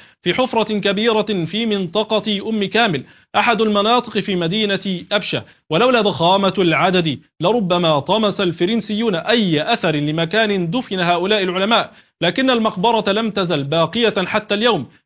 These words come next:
لم ينكر الفرنسيون آنذاك ارتكاب هذه المجزرة، بل اعترفوا بها مبررين جريمتهم بأنها كانت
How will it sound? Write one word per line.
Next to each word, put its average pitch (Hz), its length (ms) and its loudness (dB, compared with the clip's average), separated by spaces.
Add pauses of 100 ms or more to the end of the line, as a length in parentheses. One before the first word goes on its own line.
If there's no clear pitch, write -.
لم 170 160 2
ينكر 240 260 0
الفرنسيون 196 960 0 (300)
آنذاك 208 500 2
ارتكاب 202 520 0
هذه 190 420 2
المجزرة، 165 600 0 (140)
بل 180 120 2
اعترفوا 185 540 0
بها 160 420 0 (220)
مبررين 220 680 2
جريمتهم 185 800 0
بأنها 160 360 0
كانت 208 360 0